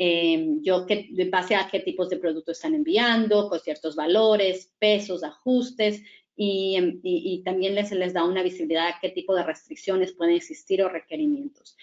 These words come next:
Entonces, es un simula-, un simulador que lo tienen disponible y en el ca-, cual pueden ustedes utilizar para aplicar o para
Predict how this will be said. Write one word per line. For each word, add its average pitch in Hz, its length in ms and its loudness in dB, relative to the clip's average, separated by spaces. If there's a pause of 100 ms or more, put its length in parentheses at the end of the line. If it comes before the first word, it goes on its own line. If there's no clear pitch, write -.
(220)
Entonces, 254 260 4
es 302 160 4
un 359 80 8
simula-, 285 440 4
un 254 140 4
simulador 247 640 4
que 277 80 2
lo 202 160 0
tienen 226 200 2
disponible 214 540 0
y 311 80 2
en 269 80 4
el 175 180 0
ca-, 180 280 -4
cual 202 260 0
pueden 208 240 0
ustedes 190 460 -2
utilizar 208 500 -6
para 208 160 2
aplicar 214 640 2
o 226 120 0
para 170 360 2